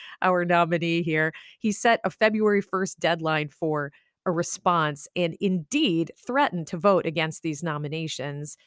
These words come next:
I mean, Durbin says members of the committee have the right to hold up a vote according to the rules, but doing that on matters like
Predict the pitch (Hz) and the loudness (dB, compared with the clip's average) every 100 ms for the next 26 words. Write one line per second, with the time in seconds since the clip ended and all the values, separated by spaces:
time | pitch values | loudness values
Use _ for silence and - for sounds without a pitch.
0 | _ _ - 240 214 277 262 220 220 208 | _ _ -2 0 2 2 0 -2 0 0
1 | 185 175 175 170 160 156 - 151 151 147 | 0 0 0 0 -2 -6 -6 -6 -4 0
2 | 143 147 143 139 - - 151 160 156 160 | -2 -2 -6 -6 -6 -6 -2 -2 0 0
3 | 165 151 165 165 156 160 170 160 160 - | 0 0 2 2 0 -4 0 0 -2 -4
4 | 156 165 165 151 - 160 151 233 381 208 | -4 0 0 0 0 -2 0 -2 0 0
5 | 151 151 151 151 _ _ - 185 180 196 | 0 2 0 -2 _ _ -4 0 2 2
6 | 190 170 151 | 0 -2 -4